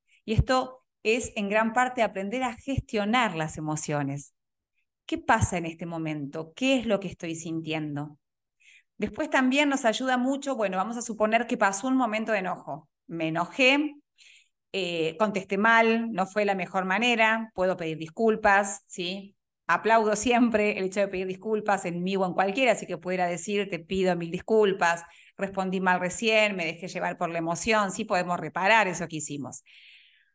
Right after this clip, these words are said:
Ahora también, habiendo y tomado conciencia e identificando esa emoción, podemos pasar a la situación,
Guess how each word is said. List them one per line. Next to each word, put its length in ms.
Ahora 260
también, 560
habiendo 640
y 140
tomado 420
conciencia 920
e 60
identificando 640
esa 140
emoción, 520
podemos 360
pasar 320
a 60
la 100
situación, 720